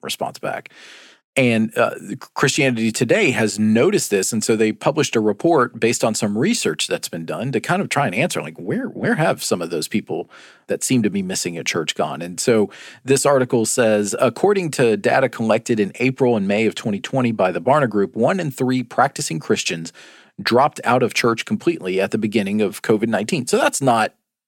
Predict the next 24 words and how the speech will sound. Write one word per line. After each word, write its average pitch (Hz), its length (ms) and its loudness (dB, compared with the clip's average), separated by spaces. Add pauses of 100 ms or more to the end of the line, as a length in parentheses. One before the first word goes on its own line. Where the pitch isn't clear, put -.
(100)
surprising. 117 880 0 (580)
Uh, - 200 2
what 127 380 2
was 147 480 2
surprising 101 840 -2 (520)
is 123 360 4
that, 120 420 2
uh, 120 160 2
the 117 160 -6
decline 113 600 0
is 104 100 2
seen 113 360 -2
in 101 200 -4
a 92 220 -2 (220)
couple 139 240 -2
different 123 320 -4
areas. 135 500 -2
Uh, 101 220 2
Americans 120 760 2
who 117 160 0
are 104 140 4
younger 175 420 2
or 120 300 2
older 143 520 0